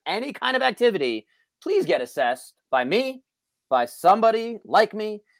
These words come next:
uh, who understands what they're doing. They're not just gonna give you a quick fix. They're gonna really address the root cause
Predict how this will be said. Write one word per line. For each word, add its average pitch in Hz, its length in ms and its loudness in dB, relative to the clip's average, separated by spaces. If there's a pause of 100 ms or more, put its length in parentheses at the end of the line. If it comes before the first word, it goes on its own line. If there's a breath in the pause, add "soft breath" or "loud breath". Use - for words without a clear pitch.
(180)
uh, 127 400 6
who 135 180 -8
understands 165 520 -6
what 160 80 -8
they're 143 100 -6
doing. 156 160 -4
They're 143 100 -4
not 143 180 0
just 147 140 -16
gonna 143 140 -6
give 135 220 -4
you 131 100 -4
a 104 40 -6
quick - 300 -8
fix. 135 340 -8
They're 127 100 -8
gonna 123 340 -8
really 139 300 -6
address 131 300 -4
the 120 100 -10
root 117 420 -10 (440)
cause 98 540 -2